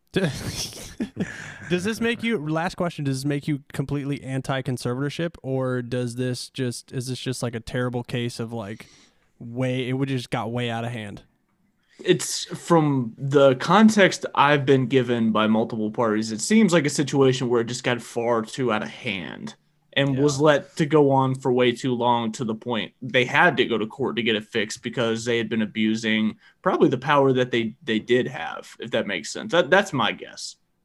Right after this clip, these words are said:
Speaker 3: Yeah. No, I would, I would agree. I,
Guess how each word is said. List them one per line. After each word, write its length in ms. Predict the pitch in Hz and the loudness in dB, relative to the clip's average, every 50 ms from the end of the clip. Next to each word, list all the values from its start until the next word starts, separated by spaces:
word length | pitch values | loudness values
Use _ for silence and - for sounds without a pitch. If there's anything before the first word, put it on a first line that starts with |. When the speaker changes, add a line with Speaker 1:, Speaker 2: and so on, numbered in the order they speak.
| _ _ _ _ _ _ _ _ _ _ _ _ _ _ _ _ _ _ _ _ _ - | _ _ _ _ _ _ _ _ _ _ _ _ _ _ _ _ _ _ _ _ _ -18
Speaker 3:
Yeah. 240 | - 90 90 82 82 _ _ _ _ _ | -14 -14 -12 -14 -14 _ _ _ _ _
No, 140 | - - 113 | -10 -6 -4
I 180 | 117 120 123 127 | -2 -2 0 0
would, 140 | 131 127 - - | -2 -4 -4 -2
I 100 | 123 131 | -2 0
would 140 | 139 139 131 | 0 0 0
agree. 380 | 123 104 110 117 113 110 101 - - - - - - _ - | -2 -4 -4 -4 -4 -4 -6 -10 -14 -20 -20 -20 -20 _ -2
I, 200 | - 135 143 151 | 2 2 2 2